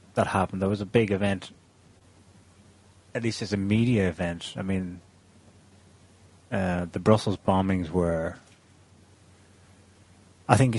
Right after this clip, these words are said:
we haven't been on, we haven't had a show since they happened. Um,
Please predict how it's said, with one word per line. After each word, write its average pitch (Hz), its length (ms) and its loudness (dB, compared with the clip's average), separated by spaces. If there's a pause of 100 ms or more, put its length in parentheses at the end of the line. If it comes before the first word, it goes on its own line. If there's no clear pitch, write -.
(120)
we 120 100 4
haven't 113 200 4
been 110 100 4
on, 110 160 2
we 113 100 2
haven't 120 200 2
had 107 100 4
a 87 60 0
show 107 220 4
since - 360 2
they 107 140 2
happened. 90 400 -4 (1700)
Um, 90 480 0